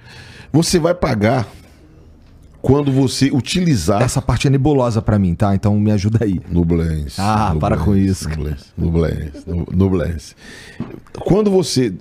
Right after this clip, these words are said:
Speaker 1: brincadeira, mano.
Speaker 2: <laughs> Tá tudo bem, cara.
Speaker 1: Brincadeira.
Speaker 2: Tu é
Speaker 1: Quando
Speaker 2: Vitória?
Speaker 1: Sou, pô, rubro-negro. Somos irmãos,
Speaker 2: Entendi,
Speaker 1: porra.
Speaker 2: entendi.
Speaker 1: Somos irmãos, porra.
Speaker 2: É, eu gosto do, sou fã do Léo Gamalho,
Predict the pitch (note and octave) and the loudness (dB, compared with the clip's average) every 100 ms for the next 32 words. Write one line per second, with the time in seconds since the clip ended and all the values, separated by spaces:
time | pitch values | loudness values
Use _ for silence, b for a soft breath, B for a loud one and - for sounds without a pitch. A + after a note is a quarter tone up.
0 | - A#1+ E2+ F2+ F2+ E2+ D#2 D#2 C2 - | -12 -4 -2 0 0 0 -2 -4 -8 -14
1 | - - - - C#4 - - C3 D3 C3+ | -20 -20 -10 -8 -6 -6 -4 -2 -2 -2
2 | G#2 F#2 F2 - E2 D#2 D2 B B B | 0 0 0 0 -2 -4 -8 B B B
3 | B - D#3+ C3 - D#3+ D3 F2+ - _ | B 0 2 2 0 0 0 -2 -4 _
4 | _ _ _ - E2 D#2+ - C2+ D#2+ F#2+ | _ _ _ -6 -2 -2 -2 -4 -2 0
5 | F2 F2 D#2 G#2 A#2 C3 F#2+ F#2 A#2+ F2+ | 0 -2 -2 -2 0 0 0 0 -2 0
6 | F#2+ D#2 D2 F2+ E2 D#2+ E2+ - - A#2 | 0 -2 -2 -2 -2 -2 -4 -4 0 2
7 | D#3 F#3+ C#3 E3 - - G#2 A2+ A2+ B2 | 2 2 0 -2 -2 0 2 2 0 -2
8 | - A#2 C3 B2+ B2 A2+ G#2 F#2+ - A2+ | 0 2 2 2 0 0 0 0 -2 0
9 | B2+ B2+ A#2 B2 A#2 G#2+ F#2+ F#2 F2+ | 2 2 2 2 2 2 2 2 0